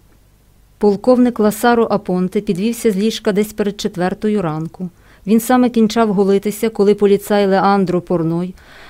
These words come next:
розповів йому про нахваляння братів Вікаріо. Попереднього вечора Алькальдові довелося розбороняти стільки бійок між приятелями,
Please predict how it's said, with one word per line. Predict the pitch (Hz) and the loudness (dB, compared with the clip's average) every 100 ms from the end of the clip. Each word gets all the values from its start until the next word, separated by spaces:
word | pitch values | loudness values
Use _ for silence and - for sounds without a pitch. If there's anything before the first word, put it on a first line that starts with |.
| - | -6
розповів | 208 202 226 202 233 | -4 0 2 2 2
йому | 247 240 | 2 2
про | 240 202 | 2 2
нахваляння | 202 185 185 180 190 214 226 | 2 0 0 0 2 0 0
братів | 190 175 185 170 | 0 -2 -2 -4
Вікаріо. | 175 - 165 165 170 170 - _ _ _ _ | -4 -4 -6 -4 -6 -8 -14 _ _ _ _
Попереднього | 196 196 202 202 196 190 185 | -4 0 2 2 2 0 0
вечора | 180 185 220 214 214 | -2 -4 -4 -4 -2
Алькальдові | 190 190 214 208 220 | -2 2 2 2 2
довелося | 208 208 202 214 214 208 | 2 4 4 2 2 -2
розбороняти | 190 170 196 196 208 208 | 0 0 0 2 0 -2
стільки | 196 - 214 214 185 | -4 -2 -2 0 -2
бійок | 180 202 190 | 0 -2 0
між | 196 - | -4 -4
приятелями, | 185 180 180 190 190 196 214 | -2 -2 -2 -4 -4 -4 -6